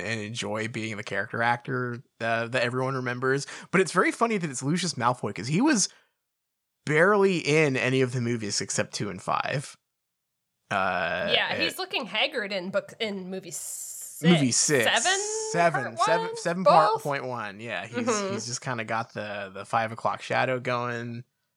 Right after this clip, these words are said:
Speaker 1: Uh, yeah, it's, he's, he's a, a fairly minor character in the films, but, but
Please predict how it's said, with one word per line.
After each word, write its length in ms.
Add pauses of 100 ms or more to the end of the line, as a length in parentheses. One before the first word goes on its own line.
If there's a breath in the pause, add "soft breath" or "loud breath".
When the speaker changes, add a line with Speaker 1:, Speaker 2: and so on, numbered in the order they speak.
(320)
Speaker 1:
Uh, 600
yeah, 240
it's, 340
he's, 440
he's 360
a, 400 (240)
a 80
fairly 340
minor 480
character 480
in 80
the 80
films, 400
but, 160 (140)
but 160